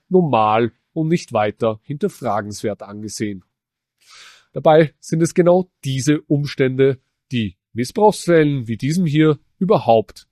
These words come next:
den Boden bereiten. Und diese Umschrei-, Umstände beschränken sich nicht auf die heute Angeklagten. Abertausende junge Migranten in Wien und auch in anderen Städten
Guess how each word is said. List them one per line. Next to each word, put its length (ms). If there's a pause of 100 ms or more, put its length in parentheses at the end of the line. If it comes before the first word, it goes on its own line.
den 120
Boden 320
bereiten. 600 (920)
Und 120
diese 180
Umschrei-, 580
Umstände 680 (240)
beschränken 380
sich 280
nicht 460
auf 160
die 120
heute 340
Angeklagten. 840 (720)
Abertausende 840 (120)
junge 300
Migranten 540
in 180
Wien 320 (220)
und 120
auch 160
in 160
anderen 380
Städten 540